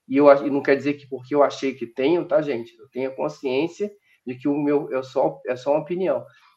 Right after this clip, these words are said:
Mas eu consigo listar um monte de falha em vários episódios. Esse episódio, da, da, ele, ele, além de ser fundamental pra série, ele é, ele é de extrema importância pra série, ele é todo fechadinho, amarradinho,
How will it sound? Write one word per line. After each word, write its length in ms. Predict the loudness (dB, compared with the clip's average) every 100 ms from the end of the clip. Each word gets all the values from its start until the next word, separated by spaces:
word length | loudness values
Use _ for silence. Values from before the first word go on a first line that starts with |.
| -4
Mas 140 | -2
eu 80 | -2
consigo 360 | -2 -2 -4
listar 280 | -4 -2 -2
um 60 | 0
monte 220 | -4 -8
de 100 | -14
falha 300 | -6 -4 -2
em 60 | -2
vários 240 | -2 -4
episódios. 420 | -6 -2 -2 -2 0
Esse 240 | 0 0
episódio, 580 | -6 -6 2 2 2 -4 -10
da, 420 | -6 -4 -2 -4 -6
da, 160 | -8 -8
ele, 260 | -8 -8 -10 _ -20 -10
ele, 260 | -2 4 6
além 220 | 6 2
de 60 | -2
ser 160 | -6
fundamental 960 | -6 -4 -2 0 0 -2 2 2 2 0
pra 120 | -4
série, 540 | -4 0 0 2 -2 -8 _ _
ele 180 | -12 -10
é, 80 | -10 -16 -20 -14
ele 220 | -6 -2 -2
é 140 | -4
de 140 | -12 -16
extrema 400 | -10 2 4 4
importância 720 | 0 -2 -2 -4 -4 -4 -8
pra 140 | -12
série, 360 | -10 -6 -6 -6 -12 -20 _
ele 160 | 0 2
é 60 |
todo 200 | 4 2
fechadinho, 640 | 2 -6 0 0 0 -2 2
amarradinho, 680 | 2 2 0 -2 -6 -6